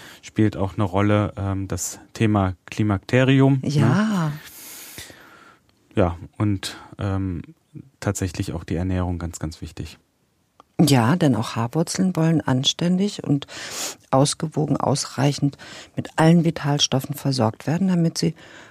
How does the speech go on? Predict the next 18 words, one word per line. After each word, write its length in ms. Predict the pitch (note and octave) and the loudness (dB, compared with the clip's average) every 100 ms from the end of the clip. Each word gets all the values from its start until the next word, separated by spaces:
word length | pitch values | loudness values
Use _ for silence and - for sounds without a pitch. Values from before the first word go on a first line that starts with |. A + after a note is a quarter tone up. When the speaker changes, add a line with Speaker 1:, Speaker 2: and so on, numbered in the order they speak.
| _ | _
Speaker 2:
gut 280 | - D#3 - | -4 -4 0
wachsen 460 | D3+ C3+ - C#3+ C#3 | 0 0 0 0 -2
können. 420 | - A#2 A#2 B2 - - - - | 0 0 0 -2 -10 -20 -20 0
Ähm, 540 | C3+ C#3 C3+ C3 B2+ - _ _ _ _ _ | 4 4 4 2 -2 -10 _ _ _ _ _
in 140 | D3+ | 6
Nadines 640 | D3 C#3 B2+ D#3+ F#3 G#3 - | 8 6 4 4 6 6 4
Fall 320 | - G#3 - | 2 2 2
kommt 300 | - F3 D#3+ | 0 -2 0
es 160 | D#3 - | -4 -4
zu 160 | - | -6
diesem 320 | C#3 C#3 C#3 C3+ - - - - - | -2 0 0 -2 -10 -20 -20 -20 0
abrupten 960 | D3+ - - D#3 D#3+ _ - G3 F3+ | 0 0 0 0 0 _ 2 4 4
Haarausfall, 1080 | E3+ F3 F#3+ - F#3+ - - F3+ F#3 F#3 F3+ - | 2 2 2 2 2 0 0 2 2 2 -2 -2
der, 480 | E3 D#3 D#3 D#3 - - | 0 2 2 0 -2 0
ähm, 640 | D3+ D3 D3 D3 D3 C#3+ C#3 _ _ _ _ - | 2 4 4 4 2 0 -6 _ _ _ _ 2
der 220 | D3+ D3 - | 2 2 2
besorgniserregend 1160 | D3+ C3 C#3 B2+ - C3+ - B2 B2+ B2+ C3+ B2+ | 2 6 6 4 2 0 2 -2 0 0 0 0
ist. 300 | A2 B2+ | -2 -2